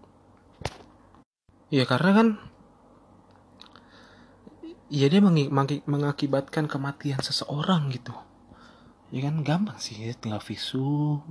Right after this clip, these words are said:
gitu kan, biar dia dapat pasal penganiayaan maybe atau apa. Karena kan ada bukti video-video C C T V juga kan yang udah beredar gitu kan, dia bawa mobilnya sekencang apa dan segala macemnya.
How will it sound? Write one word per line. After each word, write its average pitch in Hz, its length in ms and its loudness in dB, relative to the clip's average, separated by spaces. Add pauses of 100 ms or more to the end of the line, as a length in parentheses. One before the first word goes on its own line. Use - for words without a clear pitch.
(120)
gitu 123 160 -6
kan, 135 240 -4
biar 123 240 0 (160)
dia 127 160 -2
dapat 120 240 -6 (480)
pasal 117 320 -6
penganiayaan 120 960 -8
maybe 180 320 -2
atau 143 400 -4 (800)
apa. 180 560 -6
Karena 156 240 -4
kan 202 160 -2
ada 147 80 0
bukti 139 240 -6
video-video 135 640 -2
C - 160 -8
C - 160 -12
T 135 160 -4
V 135 160 -4
juga 127 320 -2
kan 135 160 -4
yang 131 240 -6
udah 123 160 -2
beredar 120 480 -4
gitu 117 240 -4
kan, 123 160 -6 (160)
dia 123 80 -2
bawa 117 280 -4
mobilnya 117 280 -4
sekencang 113 480 -10
apa 123 640 -8 (640)
dan 120 160 -4
segala 113 320 -6
macemnya. 117 800 -6